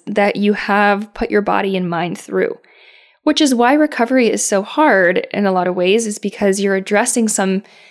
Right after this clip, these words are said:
sometimes years of abuse to yourself and not really addressing the underlying core beliefs and problems. So extreme hunger,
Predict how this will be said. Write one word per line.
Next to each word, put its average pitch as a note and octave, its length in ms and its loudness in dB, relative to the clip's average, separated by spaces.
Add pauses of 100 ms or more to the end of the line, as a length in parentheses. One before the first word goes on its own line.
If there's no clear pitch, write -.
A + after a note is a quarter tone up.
(340)
sometimes C4+ 480 2
years A3+ 520 2
of F3 600 -4 (140)
abuse F#3+ 480 0
to - 140 -4
yourself - 680 -4 (200)
and F#3+ 720 -2
not G3+ 640 0
really G#3 340 0
addressing G3 580 -2
the F#3+ 120 -6
underlying F3+ 640 -2 (500)
core A#3 240 2
beliefs F#3 460 2
and F#3+ 180 -8
problems. F#3 800 -2 (480)
So G#3+ 520 2 (720)
extreme C#4 460 0
hunger, A#3+ 720 0